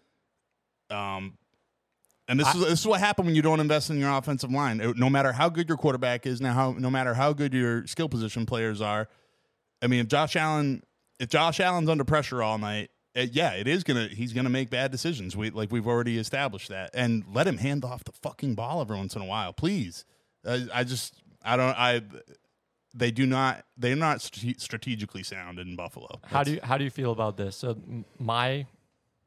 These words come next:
Speaker 2: feelings after week one in the A F C East, which was, you know, s-, supposed to be probably the toughest division,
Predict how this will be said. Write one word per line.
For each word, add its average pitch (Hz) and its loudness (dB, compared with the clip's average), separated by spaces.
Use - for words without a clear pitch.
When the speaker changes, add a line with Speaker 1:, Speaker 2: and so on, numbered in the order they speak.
Speaker 2:
feelings 139 -2
after 120 -4
week 110 -4
one 113 0
in 110 -4
the 104 -2
A 104 -4
F 104 -8
C - -12
East, 113 -8
which 107 -10
was, - -10
you 113 -4
know, 101 -2
s-, - -10
supposed 139 -2
to - -20
be 127 -4
probably 123 0
the 110 -2
toughest 113 -6
division, 104 -4